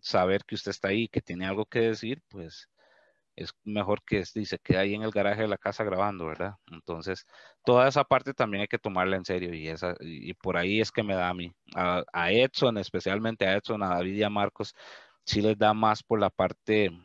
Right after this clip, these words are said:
de la música puramente, ¿verdad? Puramente hablando,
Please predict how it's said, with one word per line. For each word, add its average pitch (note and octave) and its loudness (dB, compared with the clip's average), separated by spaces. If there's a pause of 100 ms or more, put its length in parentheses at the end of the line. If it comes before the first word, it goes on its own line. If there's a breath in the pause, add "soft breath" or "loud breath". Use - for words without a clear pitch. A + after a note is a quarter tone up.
de F#2+ 0
la F2 -2
música G#2+ -2
puramente, G#2 -2 (240)
¿verdad? E2+ -4
Puramente F#2 -4
hablando, G#2 0